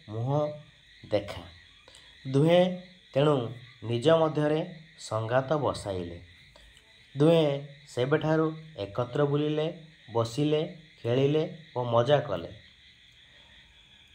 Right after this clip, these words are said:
ଦିନେ ଠେକୁଆ ତା ସଙ୍ଗାତକୁ କହିଲା, "ସଙ୍ଗାତ,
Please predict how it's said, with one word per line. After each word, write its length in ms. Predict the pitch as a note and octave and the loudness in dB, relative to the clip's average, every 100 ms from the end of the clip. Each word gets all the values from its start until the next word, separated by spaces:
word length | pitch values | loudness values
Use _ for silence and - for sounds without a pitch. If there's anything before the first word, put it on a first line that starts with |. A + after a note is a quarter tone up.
| - | -8
ଦିନେ 320 | A#2 C#3+ E3 D3 C#3+ - - - | 0 2 4 2 0 -6 -14 -8
ଠେକୁଆ 520 | A#2+ A#2 - C3+ A#2 B2 - | -6 -4 -2 0 0 -2 -8
ତା 60 | B2 | -10
ସଙ୍ଗାତକୁ 760 | - - A#2+ C3 D#3+ E3 E3+ | -8 -4 0 2 2 2 -4
କହିଲା, 420 | E3 A2+ C3 G#2+ F#2+ - - _ _ - | -4 -2 -2 -2 -6 -10 -20 _ _ -6
"ସଙ୍ଗାତ, 460 | A#2 C#3 E3 E3 | -2 2 2 4